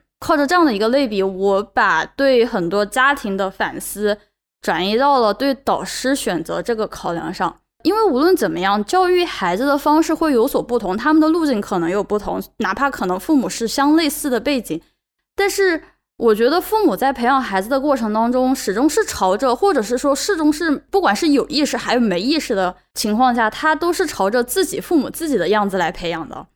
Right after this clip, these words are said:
如果你也在开始考量说在选择导师这一块儿的一个问题上的话，我会建议你说你应该需要问自己，你想不想成为像这个导师这样的人。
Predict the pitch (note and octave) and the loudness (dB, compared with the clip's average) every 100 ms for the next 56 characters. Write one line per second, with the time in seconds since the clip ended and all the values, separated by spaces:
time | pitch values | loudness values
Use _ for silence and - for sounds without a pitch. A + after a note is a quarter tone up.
0 | _ A3+ B3+ C#4+ A#3+ B3 C#4 A#3 F#3 G3 | _ -2 0 4 4 6 6 6 2 0
1 | A3+ G3 E3+ - C#4+ C4 G3+ - D4 D4+ | 2 2 0 -2 0 2 0 -2 0 0
2 | D4+ A#3+ - G3 E3+ E3+ F#3+ A#3+ A3+ A3+ | 0 -4 -2 -2 0 0 0 0 0 0
3 | C4+ A#3+ - G3 D#3+ D#3+ G3 A3 F#3 F3+ | 0 -2 -2 -2 -2 -2 -2 -2 -6 -6
4 | A3+ C4+ C4+ A3+ - A#3+ F#3+ F3+ F#3 - | -4 0 0 0 0 0 2 0 -2 -2
5 | G3+ C#4 D#4 G#3+ G3 F#3+ E3 F#3 D#3+ D#3+ | -2 2 2 2 0 -2 -2 -4 -4 -4
6 | _ _ _ _ _ _ _ _ - A#3 | _ _ _ _ _ _ _ _ 0 4
7 | G#3+ G3 F#3+ D4+ D4+ D#4+ D4+ A#3 E3+ - | 4 4 2 0 2 2 2 2 -2 -2
8 | G#3+ A3+ G3+ D#3+ - A3 B3 B3+ C4 - | 0 0 -2 -4 -6 -4 0 2 2 -2
9 | - C4+ C4 D#4 C4 B3 C4 G#3 E3+ F#3 | 0 2 2 4 4 2 -2 -4 -4 -2
10 | G3 G3+ E3+ E3 F#3 G3+ - - F3+ F#3 | -2 -2 -4 -4 -4 -6 -6 -6 -4 -2
11 | G#3+ F#3 F3+ _ _ _ _ - D4 B3+ | 0 0 -2 _ _ _ _ -8 -2 0
12 | C#4 B3+ A#3 - F3 - G#3 A#3+ G#3+ F3 | 0 0 -2 -4 -6 -8 -2 0 0 -2
13 | D#3+ A#2 | -6 -8